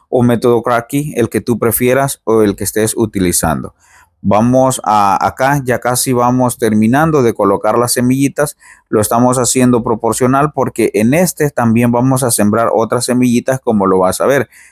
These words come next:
La finalidad de este es obtener hortalizas variadas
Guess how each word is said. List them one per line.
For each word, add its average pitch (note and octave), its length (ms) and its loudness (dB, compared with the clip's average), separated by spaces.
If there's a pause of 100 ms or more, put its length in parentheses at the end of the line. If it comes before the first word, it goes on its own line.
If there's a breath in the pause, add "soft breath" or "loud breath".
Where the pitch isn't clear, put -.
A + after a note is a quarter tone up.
(140 loud breath)
La A2 160 0
finalidad A2 580 2
de D3+ 240 2
este D#3+ 520 0
es C3 160 -4
obtener A#2+ 580 -2
hortalizas A#2+ 920 0
variadas A#2 720 0